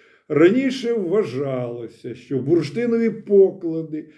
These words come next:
характерні лише для Рівненської області. Ніхто не зважав на те, що повідомлення про знахідки бурштину почали надходити від місцевих жителів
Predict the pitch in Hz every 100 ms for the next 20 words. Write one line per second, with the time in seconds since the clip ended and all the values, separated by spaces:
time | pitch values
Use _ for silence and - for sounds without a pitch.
0 | _ _ 160 175 - 214 233 220 214 196
1 | 190 208 208 170 190 175 170 170 151 151
2 | 143 135 139 147 139 139 139 139 123 120
3 | 120 - - - _ _ - 170 185 226
4 | 247 240 202 190 170 202 220 196 165 160
5 | 175 190 190 - _ _ _ - 160 131
6 | 165 165 196 220 196 180 175 170 160 151
7 | 143 - _ _ 175 180 143 151 190 165
8 | 156 127 - 151 127 147 - - 156 165
9 | 262 269 175 143 160 190 214 151 147 190
10 | 202 190 170 160 151 156 156 160 185 165
11 | 147 127 180 226 208 202 202 202 196